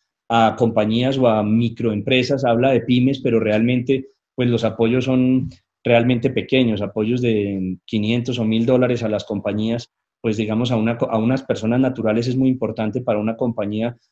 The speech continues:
no, pero, pues, hay que ver ya en fase tres que el gobierno empieza a, a buscar en sus arcas cómo organizar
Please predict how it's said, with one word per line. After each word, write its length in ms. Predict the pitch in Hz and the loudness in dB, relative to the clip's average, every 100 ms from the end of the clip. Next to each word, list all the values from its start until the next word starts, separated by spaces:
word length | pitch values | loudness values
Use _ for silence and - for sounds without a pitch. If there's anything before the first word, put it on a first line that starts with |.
| _ | _
no, 300 | 117 120 156 | -2 2 2
pero, 240 | 143 117 113 | 2 2 0
pues, 160 | 110 | -2
hay 100 | 113 | -2
que 160 | 110 127 | 0 0
ver 160 | 131 | 2
ya 140 | 127 127 | 2 0
en 100 | 127 | 0
fase 300 | 131 123 127 | 0 0 -4
tres 260 | 123 120 | -2 -2
que 260 | - 127 127 _ | -2 -4 -4 _
el 140 | - 113 | -6 -4
gobierno 360 | 107 107 107 | 0 0 0
empieza 420 | 120 120 120 123 120 | 0 0 0 0 0
a, 340 | 120 104 101 | 0 0 -2
a 140 | - | -4
buscar 380 | 104 104 - 110 | -4 -4 -4 -2
en 100 | 120 | -2
sus 180 | 120 113 | -4 -4
arcas 320 | 107 - 120 | -6 -6 -6
cómo 180 | - 123 | -2 -2
organizar 500 | 120 117 104 123 147 | -2 -2 -2 0 -2